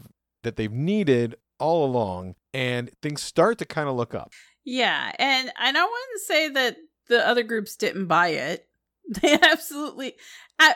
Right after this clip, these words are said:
Speaker 2: I would say this, they did not buy it <laughs> about the
Speaker 1: <laughs> They
Speaker 2: salubri.
Speaker 1: didn't. Well, I mean, it, it, yeah, any way to get one up on somebody.
Speaker 2: What the Tremere actually started doing was saying, "You know, those salubri,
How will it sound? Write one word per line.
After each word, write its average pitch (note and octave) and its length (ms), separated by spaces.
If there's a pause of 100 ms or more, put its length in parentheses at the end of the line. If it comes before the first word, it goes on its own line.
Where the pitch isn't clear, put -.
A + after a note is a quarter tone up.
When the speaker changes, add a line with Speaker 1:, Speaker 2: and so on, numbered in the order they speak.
Speaker 2:
I E4 140
would F#4 160
say D4+ 180
this, B3+ 480 (160)
they C4+ 160
did G#4 180
not G#3+ 560
buy C3+ 240
it - 520
<laughs> - 60
about G#3 260
the G3+ 80
Speaker 1:
<laughs> - 100
They D3 100
Speaker 2:
salubri. F#3+ 480
Speaker 1:
didn't. A#2 460 (200)
Well, D3+ 260
I C#3 80
mean, C3+ 180
it, C3 140
it, C#3 180 (200)
yeah, A#2 220
any F3 220
way E3 160
to D3 60
get C#3+ 180
one C#3 180
up C3+ 120
on A#2+ 120
somebody. G2+ 480 (240)
Speaker 2:
What C#4 220
the A#3+ 80
Tremere D#4 400
actually A3+ 420
started F#3 460
doing D#3 420
was G3 160
saying, G3+ 320 (320)
"You A#3+ 100
know, C#4 200
those E4 260
salubri, C4+ 720